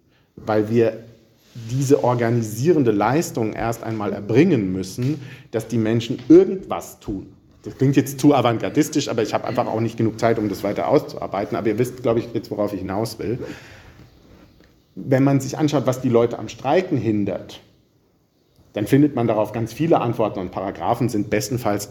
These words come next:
ein nachgeordneter Aspekt dabei. Der stumme Zwang der Verhältnisse, also der Fakt, dass ich die Arbeit und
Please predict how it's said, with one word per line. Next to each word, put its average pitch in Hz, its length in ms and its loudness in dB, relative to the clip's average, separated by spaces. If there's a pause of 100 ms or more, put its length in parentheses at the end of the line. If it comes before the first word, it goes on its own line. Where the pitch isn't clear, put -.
ein 98 340 -6 (460)
nachgeordneter 104 1040 -2
Aspekt - 440 -6
dabei. - 280 -8 (480)
Der 110 80 0
stumme 110 320 2
Zwang 117 260 0
der 101 80 -2
Verhältnisse, 160 680 0
also 101 200 -2
der 87 180 -8
Fakt, - 420 -4
dass - 280 -4
ich - 240 -10
die 113 220 -8
Arbeit 104 600 0
und 104 160 -8